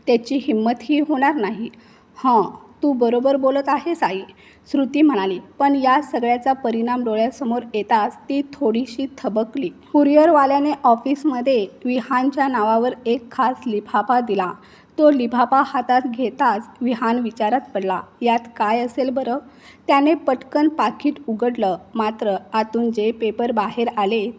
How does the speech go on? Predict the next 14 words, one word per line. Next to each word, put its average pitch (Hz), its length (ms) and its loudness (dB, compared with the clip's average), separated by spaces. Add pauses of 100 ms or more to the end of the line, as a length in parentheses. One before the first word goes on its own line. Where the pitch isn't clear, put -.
ते 254 120 4
वाचून 226 520 -2
त्याच्या 247 400 -2
पायाखालची 247 720 -4
जमीनच 226 600 -4
सरकली. 185 440 -4 (460)
ते 294 120 6
घटस्फोटाचे 277 880 0
पेपर 302 300 0 (100)
होते. 190 420 -6 (420)
त्याच्यावर 285 520 4 (120)
असे 262 260 0
आरोप 262 380 2
लावले 247 300 0